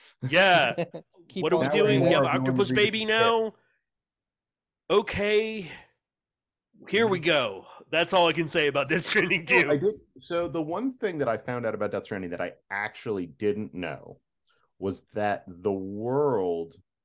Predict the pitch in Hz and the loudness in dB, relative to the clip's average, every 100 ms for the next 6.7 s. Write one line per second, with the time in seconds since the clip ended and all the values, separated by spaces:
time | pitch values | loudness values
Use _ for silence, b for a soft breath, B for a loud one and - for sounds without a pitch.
0 | _ _ _ _ 107 101 104 95 - _ | _ _ _ _ -4 -2 -4 -6 -14 _
1 | - 90 80 80 113 190 117 - 92 90 | -10 -8 -10 -12 -4 -2 -2 -4 -8 -8
2 | - 87 - 131 107 - - - 104 110 | -12 -12 -6 -2 -2 -4 -6 -6 -6 -6
3 | 110 95 - 104 98 - 85 90 87 85 | -8 -8 -6 -6 -6 -8 -4 -4 -4 -6
4 | 85 87 - 90 82 78 76 80 71 - | -6 -6 -8 -10 -8 -10 -8 -8 -10 -12
5 | 73 71 57 64 62 131 151 - - - | -12 -10 -12 -12 -10 -8 -8 -10 -18 -6
6 | 131 113 - - 269 - 110 | -4 0 -2 -2 -4 -4 -4